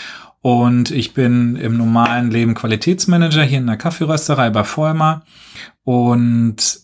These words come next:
unser Anspruch war ja damals, als wir den Podcast gegründet haben, irgendwie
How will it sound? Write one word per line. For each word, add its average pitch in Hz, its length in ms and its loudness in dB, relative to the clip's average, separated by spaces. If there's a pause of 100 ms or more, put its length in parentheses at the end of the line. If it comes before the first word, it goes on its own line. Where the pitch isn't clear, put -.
(600)
unser 117 300 0
Anspruch 143 460 -2
war 131 120 2
ja 127 160 2
damals, 123 480 0
als - 180 -4
wir 123 60 -4
den 120 400 -4
Podcast 131 460 -6
gegründet 147 500 -2
haben, 147 460 2
irgendwie 131 600 -2